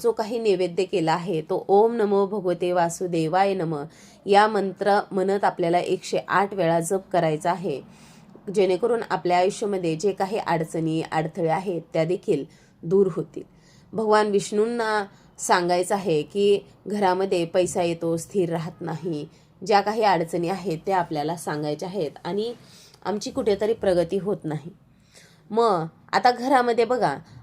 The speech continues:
अनेक अडचणी, अडथळे येत असतात, असं कोणतंच घर सापडणार नाही की तिथे अडचणी नाहीत. जे मनापासून आणि श्रद्धेने भगवान विष्णूंना सांगायचं आहे. तसेच या दिवशी आपण विष्णू सहस्त्रनामाचं पठण देखील करायचं आहे बघा.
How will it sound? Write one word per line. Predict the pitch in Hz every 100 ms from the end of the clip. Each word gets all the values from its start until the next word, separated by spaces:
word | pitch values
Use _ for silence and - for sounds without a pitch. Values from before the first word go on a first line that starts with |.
| -
अनेक | 214 254 262 220
अडचणी, | 208 202 208 214
अडथळे | - 175 180 170 180
येत | 185 175 180
असतात, | 165 - - - _ _ _ _ _ _ -
असं | 170 -
कोणतंच | 208 190 190 190
घर | 208 190
सापडणार | 185 180 165 180 165 170
नाही | 175 165
की | 160 180
तिथे | 202 190
अडचणी | 165 156 160 156
नाहीत. | 156 147 - - - - -
जे | 180 196
मनापासून | 208 202 190 202 190 202
आणि | 175 175 180
श्रद्धेने | 220 185 175 196 202 170
भगवान | 175 190 180 180
विष्णूंना | 165 - 170 170
सांगायचं | 165 160 156 151 170
आहे. | 170 160 190
तसेच | - 170
या | 196 165 160
दिवशी | 185 202 - 160 156 - - _ -
आपण | 247 233 165 147 - - -
विष्णू | 214 240 - 277 277
सहस्त्रनामाचं | 277 220 202 208 202 180 170 156 180
पठण | 185 170 180 170
देखील | 180 190 147 156 - - -
करायचं | 170 147 139 -
आहे | 156
बघा. | 143 123